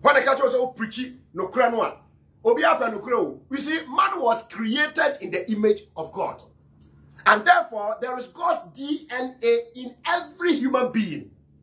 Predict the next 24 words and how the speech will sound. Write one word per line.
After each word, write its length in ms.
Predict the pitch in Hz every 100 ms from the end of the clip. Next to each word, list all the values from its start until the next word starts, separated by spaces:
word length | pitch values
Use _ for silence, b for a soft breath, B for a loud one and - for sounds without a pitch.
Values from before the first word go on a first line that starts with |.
| _ _ _ _ - - - - - -
Oye 240 | 214 226
Christo 400 | - 320 320 247 240
ni 100 | 302
o, 220 | 269 254
oye 200 | 226 269 262
Christo 260 | 233 196
ni 100 | 185
o, 220 | 233 190 190
there 160 | 156
is 80 | 151
God's 340 | 160 208 208
D 140 | 170 202
N 140 | 165
A 80 | 147 147
in 100 | 135
him. 220 | - 117 - _ - _ _ - -
He 120 | 214
was 360 | 208 196 - - _
created 540 | - 339 320 330 -
in 80 | 147
the 160 | 165 196
image 220 | 190 160
of 140 | 143 -
God. 320 | 123 90